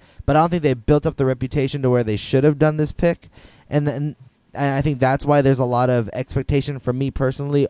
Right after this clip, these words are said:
onto Bagley, and also, again, uh, putting a lot of pressure on that front office of Vladi, and I also think it put a lot of pressure on Dave Yeager for this upcoming season, which is the conversation I think we're gonna get to in a little bit.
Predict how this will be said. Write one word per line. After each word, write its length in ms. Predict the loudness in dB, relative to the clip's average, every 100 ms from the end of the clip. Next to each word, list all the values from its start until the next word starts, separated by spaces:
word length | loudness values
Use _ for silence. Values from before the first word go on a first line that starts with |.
| -2
onto 320 | -4 -4 -4
Bagley, 580 | -2 -2 -2 -2 -2 -2 -10 -8
and 140 | -2
also, 500 | 2 2 4 4 4 -2 _ _ -6
again, 340 | -2 -2 -4
uh, 240 | -4 -4 -2
putting 220 | -2 -2
a 60 | -4
lot 160 | -6 -6
of 60 |
pressure 360 | -4 -4 -4 -4
on 160 | -2
that 160 | -4 -6
front 200 | -6 -4
office 400 | -2 -4 -4 -6
of 120 | -6
Vladi, 440 | -4 -2 -2 0 -2
and 80 |
I 60 | -2
also 220 | -4 -6
think 260 | -10 -10 -8
it 100 | 0
put 220 | 0 0 -6 -18 -4
a 100 | 0
lot 200 | 0 0
of 60 |
pressure 340 | 0 -2 0 0
on 180 | 0
Dave 280 | 0 0 0
Yeager 460 | 2 2 2 -2 -6 -20 _ _
for 100 | 0
this 140 | 2 2
upcoming 380 | 0 2 2 0
season, 500 | 0 0 0 -2 -6 _ _ _ _ _ _ -2
which 180 | 2 2
is 60 | 2
the 100 | 2
conversation 560 | 4 2 0 -2 -4
I 60 | -4
think 140 | -4
we're 100 | -4
gonna 160 | -4 -4
get 180 | -6 -4
to 140 | -2
in 60 | 0
a 80 | 0
little 200 | -2 -2
bit. 240 | -4 -6